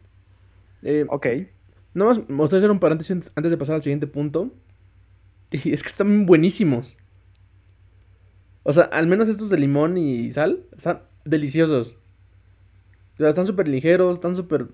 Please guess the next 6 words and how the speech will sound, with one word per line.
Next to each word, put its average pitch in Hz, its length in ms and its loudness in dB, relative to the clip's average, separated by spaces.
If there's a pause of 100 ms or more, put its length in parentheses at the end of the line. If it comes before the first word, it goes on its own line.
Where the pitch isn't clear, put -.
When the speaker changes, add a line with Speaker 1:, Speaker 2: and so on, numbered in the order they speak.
(120)
Speaker 1:
crujientes. 165 640 -2 (1500)
Buenísimos. 143 440 -2 (1080)
¿Ustedes 151 200 -4
qué 160 80 0
tal? 156 180 0 (2000)
Speaker 2:
Eh, 196 800 0